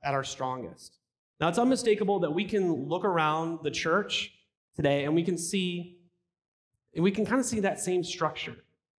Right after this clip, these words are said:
a gathering of people as one large family.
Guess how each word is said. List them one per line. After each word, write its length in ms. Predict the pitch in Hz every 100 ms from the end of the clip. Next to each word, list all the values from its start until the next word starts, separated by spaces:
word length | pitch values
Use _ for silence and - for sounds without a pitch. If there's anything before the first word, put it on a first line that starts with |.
| _
a 60 | 143
gathering 680 | 131 - - 214 208 214
of 160 | 208 208
people 640 | - 170 165 135 147 - _ _ _ _
as 200 | 156 147
one 600 | 131 147 165 170 165 165
large 380 | 139 139 139 -
family. 520 | - 139 135 123 110